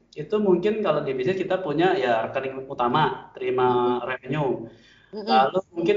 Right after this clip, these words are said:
Speaker 1: butuh kas kecil ya, kas kecil ya bisa pakai rekening pribadi mungkin juga masih bisa lah, atau, atau ya uang kas yang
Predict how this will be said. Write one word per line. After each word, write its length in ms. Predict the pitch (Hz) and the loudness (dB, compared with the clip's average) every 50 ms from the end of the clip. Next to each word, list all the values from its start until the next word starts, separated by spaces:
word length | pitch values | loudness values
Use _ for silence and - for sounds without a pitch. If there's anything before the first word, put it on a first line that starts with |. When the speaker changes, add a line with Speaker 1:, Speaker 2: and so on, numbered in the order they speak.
| 190 | 4
Speaker 1:
butuh 320 | 156 151 - - 170 160 160 | 2 0 0 0 -2 0 2
kas 240 | - 143 - - - | 2 0 0 0 -4
kecil 480 | 147 - - - 202 196 180 143 127 | -6 -6 -2 2 4 4 6 4 2
ya, 320 | 123 135 165 - - - - - | 2 0 0 0 -2 -4 -6 -4
kas 80 | 135 131 | -4 -4
kecil 320 | 135 135 - 190 190 175 | -4 -4 -2 0 0 2
ya 80 | 139 123 - | 2 0 0
bisa 240 | 120 120 117 131 - | -2 -4 -4 -2 -2
pakai 240 | 127 120 - 127 123 123 - | -2 -2 -2 -2 -4 -4 -2
rekening 480 | 123 123 123 123 120 120 123 123 120 - - - _ _ _ _ | -2 -2 -2 0 -2 -2 -4 -6 -8 -10 -16 -20 _ _ _ _
pribadi 400 | - 127 127 127 - - 110 - | -10 -6 -4 -2 0 0 0 -2
mungkin 240 | 160 160 160 151 165 | -2 -2 -2 -2 -2
juga 240 | 160 - 120 120 117 | -2 -2 -2 -4 -4
masih 240 | 117 120 113 113 - | -4 -4 -6 -6 -8
bisa 240 | 110 110 110 143 143 | -8 -6 -2 0 2
lah, 240 | 156 151 131 120 | 2 4 2 2
atau, 320 | - 131 131 131 127 - - | 2 0 0 -2 -2 -4 -4
atau 320 | 123 - 135 131 127 127 | -4 -2 -2 -2 0 0
ya 240 | 127 139 165 180 185 | 2 2 4 4 4
uang 240 | 175 151 143 139 139 | 4 4 2 2 2
kas 400 | 139 151 143 - - - - - | 0 0 -2 -2 -4 -12 -10 -4
yang 560 | 139 131 135 131 - - - - - - - | -2 0 0 0 -2 -6 -10 -12 -12 -14 -16